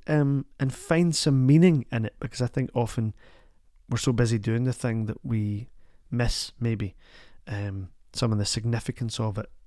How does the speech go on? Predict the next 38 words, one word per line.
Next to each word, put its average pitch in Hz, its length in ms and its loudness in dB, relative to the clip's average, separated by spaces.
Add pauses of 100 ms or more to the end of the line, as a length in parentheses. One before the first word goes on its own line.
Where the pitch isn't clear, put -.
in 104 120 -8
the 101 80 -4
wider 107 320 -4
context. - 720 -6 (420)
And 104 100 -8
for 117 100 -4
me, 131 160 4
the 120 100 2
wider 113 280 2
context - 580 -8
of, - 300 -12 (260)
of - 240 -8
panto, 123 540 -4 (440)
of 104 200 -8
drag, 113 560 -4
of 104 180 -4
gender 113 480 -4 (880)
is 131 140 2
all 131 180 4
really 113 300 0
important 107 640 -6
and 101 140 -14
fascinating. 131 800 -6 (500)
And 117 140 -2
it's - 200 -6
the - 100 -6
stuff - 280 -4
that - 100 -6
I'm 113 120 -6
not 113 220 -4 (480)
getting 123 200 0
a 113 60 -4
chance 110 340 -6
to 113 100 -4
engage 110 380 -2
my 110 160 -2
brain 110 320 -4
with 120 280 -2